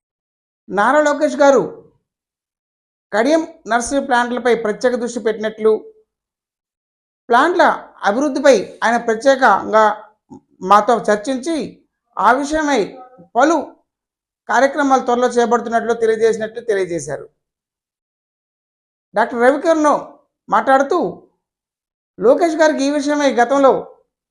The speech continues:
ఐటీ శాఖ మంత్రి కంతులు దుర్గేష్ గారు కూడా విన్నవించినట్లు, ఆ సందర్భంలో కూడా ఆయన కడియం నర్సరీలపై ప్రత్యేక దృష్టి పెట్టినట్లు తెలిపారు. కడియం నర్సరీలు మొత్తం నలభై వేల ఎకరాలు ఉన్నప్పటికీ,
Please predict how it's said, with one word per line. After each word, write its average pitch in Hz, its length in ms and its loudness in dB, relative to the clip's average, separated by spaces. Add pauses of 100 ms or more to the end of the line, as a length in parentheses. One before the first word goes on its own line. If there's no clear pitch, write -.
ఐటీ 254 280 0
శాఖ 277 220 0
మంత్రి 254 640 -2
కంతులు 226 240 -4
దుర్గేష్ 233 360 2
గారు 247 160 2
కూడా 226 400 2 (420)
విన్నవించినట్లు, 247 680 -2 (560)
ఆ 226 140 6
సందర్భంలో 294 580 2
కూడా 262 220 4 (260)
ఆయన 247 180 0
కడియం 247 360 0
నర్సరీలపై 240 480 -2
ప్రత్యేక 220 380 -4
దృష్టి 220 180 -10
పెట్టినట్లు 202 540 -8 (340)
తెలిపారు. 175 420 -6 (1000)
కడియం 247 280 -4
నర్సరీలు 285 340 -8
మొత్తం 247 280 -8
నలభై 233 260 -4
వేల 240 180 -2
ఎకరాలు 240 280 -6
ఉన్నప్పటికీ, 240 680 -8